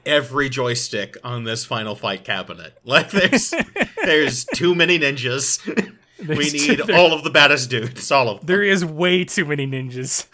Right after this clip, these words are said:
Speaker 2: Um, yeah, uh, it's, the, there's, like, there's also, like, the, the, the, the fact that they have to, like, delay the, like, detox because, um, well, hey,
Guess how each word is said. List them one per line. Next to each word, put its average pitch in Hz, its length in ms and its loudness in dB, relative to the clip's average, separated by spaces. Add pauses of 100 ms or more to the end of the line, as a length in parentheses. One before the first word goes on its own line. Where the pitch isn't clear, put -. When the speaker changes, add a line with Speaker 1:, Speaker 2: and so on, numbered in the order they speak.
(420)
Speaker 2:
Um, 147 520 2 (680)
yeah, 147 560 0 (260)
uh, 131 540 0 (1040)
it's, - 480 -8 (260)
the, 175 360 -2
there's, 180 280 0
like, 202 380 0
there's 175 200 -4
also, 214 240 -2
like, 190 220 -4
the, 147 260 -4
the, 139 240 -2
the, 131 180 -4 (120)
the 139 100 -6
fact 143 220 -2
that 165 60 -14
they 139 100 -4
have 143 140 -4
to, 160 80 -6
like, 127 260 -6
delay 117 540 -6
the, 117 120 -6
like, 110 460 -10 (600)
detox 131 680 -4
because, 113 760 -12 (680)
um, 107 640 -8 (540)
well, 185 180 2
hey, 175 480 -2